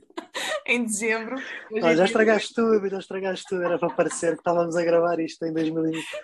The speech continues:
Speaker 1: Eu
Speaker 2: gosto
Speaker 1: gosto
Speaker 2: desta
Speaker 1: de ser
Speaker 2: da-,
Speaker 1: honesta.
Speaker 2: desta, desta... Ok, então vai. Estamos em, estamos em dois mil e vinte e um ainda, mas quando ouvirem isto,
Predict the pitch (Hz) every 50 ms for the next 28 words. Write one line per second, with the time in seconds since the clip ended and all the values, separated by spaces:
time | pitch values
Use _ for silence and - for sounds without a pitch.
0 | - _ _ 160 151 165 160 - 202 196 175 160 175 165 - 180 170 160 175 180
1 | 175 170 - 220 220 233 240 233 233 262 180 202 - - 214 190 190 202 - -
2 | - _ _ - - - - _ _ - - - - 415 - - - 359 - -
3 | - 359 349 _ _ - 320 - _ _ _ _ _ - - - 165 165 160 156
4 | - 165 156 143 - 170 160 147 151 151 143 139 - 160 151 160 170 160 175 175
5 | - 180 170 180 175 170 175 156 170 180 175 175 160 143 165 160 - - 165 180
6 | 180 175 170 175 180 180 170 160 151 - - 165 143 147 147 139 135 151 143 147
7 | 147 147 151 156 143 - - -